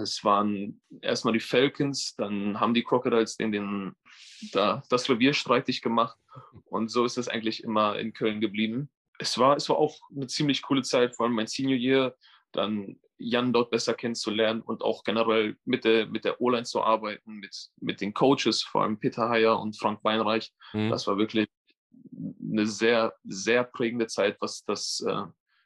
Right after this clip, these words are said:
Speaker 1: Improvement des Skills auf jeden Fall betraf.
Speaker 2: Cool.
Speaker 1: Da ich zum Beispiel, wir haben in Dortmund nie so einen richtigen Zone oder sowas gespielt. Da habe ich das erste Mal gelernt, wie man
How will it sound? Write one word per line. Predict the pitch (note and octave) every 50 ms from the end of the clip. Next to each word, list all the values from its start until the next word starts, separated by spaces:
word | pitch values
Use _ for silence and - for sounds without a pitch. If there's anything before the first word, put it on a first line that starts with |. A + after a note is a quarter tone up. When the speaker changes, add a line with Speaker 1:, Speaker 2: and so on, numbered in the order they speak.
| _ _ -
Speaker 1:
Improvement | - - - - F#3 F#3 F#3 D#3 C3+ C3+ B2+ A2+ G#2+ G#2+ - - -
des | A2+ G#2 - -
Skills | - - A#2 A2+ G#2 G#2 - - - -
auf | - - -
jeden | G#2+ F#2 F#2 F#2+
Fall | - - A2 G#2 G2 F#2+ G2 G2 _
betraf. | - - - - G2 F#2+ G2+ - - _ _ _ _ _ - - - - - - _ -
Speaker 2:
Cool. | - A#2 G#2 F#2+ - _ _ _ _ -
Speaker 1:
Da | - D#3+ C#3 - A2+ A2 A2+ G#2+ A2 A2 G2+ G2 C#2 - _ _ _
ich | - - - - - - - - - - _ _ _ _ _ _ _ _ _ -
zum | - - A2+
Beispiel, | G2+ A2+ A2+ A2+ - - A2+ A2
wir | A2 A2+ -
haben | C3 B2
in | A2+ A#2 A2
Dortmund | A#2+ A#2+ C#3+ D3+ A#2 A2+ G#2+ G#2+ - - _ -
nie | - A2+ G#2 G#2 G#2+ - - G#2+ A2 A2 A2+ A2+ A2 A2+ A#2+ B2+ C3 C3+ C3+ C#3+
so | C#3+ B2+ B2+
einen | A#2
richtigen | A#2 C3+ C3 - - A2+ A2 A2+
Zone | A2+ A2+ A#2 A2+ B2+ C#3 C3+ B2+ A2
oder | G#2 G2+ G#2
sowas | G2 G#2 G2+ G#2 - -
gespielt. | A#2 G#2+ - - A#2+ A#2 A2+
Da | G#2+ A2+
habe | A2+ A2+ A#2+
ich | C3 -
das | A#2+ A2+ -
erste | G#2+ A2 - - G#2+
Mal | G#2+ A2+
gelernt, | A2+ A2 G#2+ G#2 F#2+ -
wie | A2
man | G#2+ G#2 G#2 G#2+ G#2 G2+